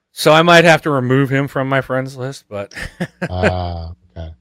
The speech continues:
Speaker 1: but that's another story. But, um,
Speaker 2: Yes.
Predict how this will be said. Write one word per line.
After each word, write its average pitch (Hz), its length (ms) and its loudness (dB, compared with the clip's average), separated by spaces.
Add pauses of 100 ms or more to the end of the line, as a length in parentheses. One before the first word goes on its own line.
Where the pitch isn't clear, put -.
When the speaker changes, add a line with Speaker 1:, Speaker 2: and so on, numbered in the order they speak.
Speaker 1:
but 120 80 -4
that's 131 200 -2
another 113 240 -4
story. 120 380 -18
But, 156 360 -2 (680)
um, 110 400 -4
Speaker 2:
Yes. 95 100 -20